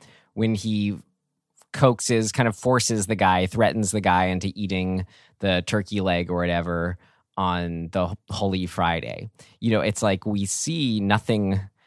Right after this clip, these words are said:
he doesn't get sick instantly. Like, he's not instantly smited or anything. So there's this, I don't know, it's this, it's this, so, it, b-, but it's still, like, we know it's wrong though at the same time, you know, it's, it's not respecting his,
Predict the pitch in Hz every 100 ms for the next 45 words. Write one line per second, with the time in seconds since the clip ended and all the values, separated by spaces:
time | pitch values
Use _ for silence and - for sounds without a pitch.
0 | _ - 117 110 110 - 110 110 - -
1 | - 156 127 104 - - 78 82 82 92
2 | 104 117 117 101 - 110 98 92 - 101
3 | 110 120 107 92 82 92 80 90 80 -
4 | 67 58 113 - - _ - - 120 107
5 | 117 107 - 107 92 - - 104 110 110
6 | 80 69 - 101 - - - 92 95 -
7 | - _ _ _ - 104 95 85 _ 98
8 | 67 - - 104 110 101 - 127 117 104
9 | 95 104 98 101 113 98 - 87 90 117
10 | 123 104 78 78 87 95 92 92 95 104
11 | 110 85 82 78 69 - - - 92 90
12 | - _ 85 - 90 85 85 85 87 90